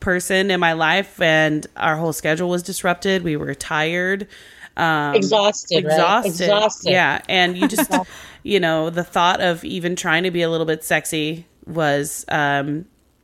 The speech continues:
Speaker 1: was not on the table. But I will say that doesn't mean that there still wasn't, like, deep affection and, you know, lots of hugging and touching and, like, cuddling. I mean, my husband is a great cuddler.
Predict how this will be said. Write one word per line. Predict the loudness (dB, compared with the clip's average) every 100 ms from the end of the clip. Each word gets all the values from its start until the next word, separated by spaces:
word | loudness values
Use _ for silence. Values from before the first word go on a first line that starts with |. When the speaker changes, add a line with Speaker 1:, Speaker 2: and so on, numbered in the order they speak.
| _ -8
Speaker 1:
was | 0 2
not | 2 2 2
on | 0
the |
table. | -4 -6 -8 -10 -12 -20 -2
But | 2
I | 4
will | 4 2
say | 2 4
that | 2 2
doesn't | 2 2 0 0
mean | 2 2 2
that | 2 0
there | -4
still | -2 0 2
wasn't, | 2 2 0
like, | -2 -4 -8 -6
deep | -4 -2
affection | -4 -2 -4 -2 0 2 2 2
and, | 0 -2 -2 0
you | 0
know, | 2 2
lots | 4 2 0
of | -8
hugging | -4 0 0 2 0 0
and | -2
touching | -2 -4 -2 -2 0
and, | 0 0
like, | 0 -2 -8 -14
cuddling. | 0 2 4 2 2
I |
mean, | 0
my | 2 0
husband | 0 2 2
is | 2 -2 -6
a | -8
great | -8 -2 0 0
cuddler. | -2 -4 -2 -2 -4